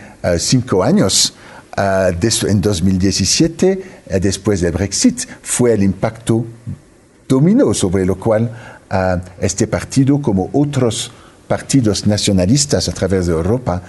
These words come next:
estaban contando. Impacto cohesión, una cohesión extraordinaria para negociar con el, ah, gobierno, ah, del Reino Unido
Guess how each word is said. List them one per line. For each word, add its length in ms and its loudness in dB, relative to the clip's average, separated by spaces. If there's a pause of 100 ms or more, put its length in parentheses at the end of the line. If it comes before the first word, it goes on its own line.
(200)
estaban 460 0
contando. 560 -6 (720)
Impacto 640 2
cohesión, 640 4
una 280 2
cohesión 520 2
extraordinaria 1040 2 (480)
para 220 0
negociar 640 0 (400)
con 400 0
el, 360 0 (180)
ah, 440 -4
gobierno, 600 0 (420)
ah, 160 -2
del 200 -4
Reino 260 2
Unido 440 0